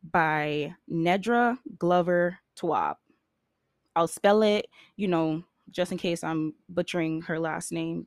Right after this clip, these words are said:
to be honest, because I don't, you know, I'm human, and I'm just saying what the American literature told me this is supposed to sound like. But it's N E D R A for Nedra, G L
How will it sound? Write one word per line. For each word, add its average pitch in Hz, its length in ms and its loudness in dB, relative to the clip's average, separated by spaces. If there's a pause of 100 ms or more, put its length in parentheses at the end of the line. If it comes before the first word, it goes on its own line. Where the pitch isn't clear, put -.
to 175 80 -6
be 180 180 -10
honest, 180 300 -4
because - 200 -16
I - 80 -6
don't, 175 220 -4 (640)
you 196 120 0
know, - 200 -8 (100)
I'm 190 140 2
human, 175 400 6
and 160 200 2
I'm 165 120 2
just 165 180 -6
saying 160 520 -2 (1080)
what 190 240 4
the 180 100 0
American 180 540 2
literature 180 340 -2
told 180 340 -2
me 156 360 -4 (360)
this 165 140 -4
is 156 80 -8
supposed 190 220 -4
to 156 60 -10
sound 143 200 -8
like. 90 220 -8 (480)
But 175 180 4
it's 180 240 -2 (160)
N 294 340 4 (140)
E 233 280 0
D 208 440 0
R 247 320 2
A 165 300 2 (960)
for 214 120 4
Nedra, 175 460 0 (880)
G 277 400 4
L 220 440 6